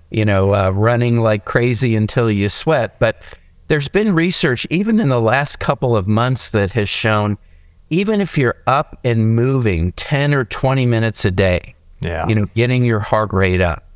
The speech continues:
Speaker 2: Mm-hmm.
Speaker 1: um, that that will actually lower your risk of cognitive decline.
Speaker 2: Yeah.
Speaker 1: So we could spend a whole hour talking about research and, uh, about the research of exercise, but, but movement, getting your heart rate up,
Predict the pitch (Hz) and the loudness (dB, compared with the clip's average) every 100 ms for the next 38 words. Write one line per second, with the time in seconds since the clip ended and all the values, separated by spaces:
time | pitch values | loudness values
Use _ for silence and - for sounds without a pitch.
0 | - - - 87 87 80 82 104 101 101 | -20 -16 -10 -6 -6 -8 -4 0 2 2
1 | 98 - _ 120 107 135 147 - 143 113 | 0 -2 _ -2 0 0 0 0 0 2
2 | 123 - - 117 113 110 107 107 117 135 | 0 -2 -2 0 2 0 0 2 2 2
3 | 139 110 110 104 98 104 104 - 98 - | 2 2 2 2 2 2 0 -2 -4 -4
4 | - 104 98 95 90 95 87 87 - 92 | -4 -2 0 0 0 -2 -2 -4 -4 -2
5 | 82 - - - - - 87 87 82 - | -2 -4 -16 -20 -20 -12 -6 -4 -6 -10
6 | - 131 117 143 - 123 - 135 131 113 | -6 -4 0 -2 -2 -4 -2 0 2 0
7 | 107 143 135 123 135 127 110 - 110 107 | 0 0 0 2 2 2 0 0 -2 0
8 | 101 98 90 92 117 147 175 - 147 139 | 0 0 0 -2 -2 -2 0 0 -2 -2
9 | - 101 90 - - 107 104 101 113 107 | -2 -2 -2 -4 -4 0 0 0 0 0
10 | 107 147 156 143 131 127 107 120 117 - | 0 0 0 0 0 -2 -2 -4 -4 -4
11 | 117 123 110 104 - 110 - - - - | -2 0 0 0 -2 -4 -4 -12 -20 -20
12 | - - 117 110 120 139 165 175 160 151 | -20 -4 -2 0 2 2 2 0 0 0
13 | 147 135 135 139 127 117 120 113 110 107 | 0 0 0 0 0 0 0 0 2 2
14 | 101 98 95 - | 2 2 0 -4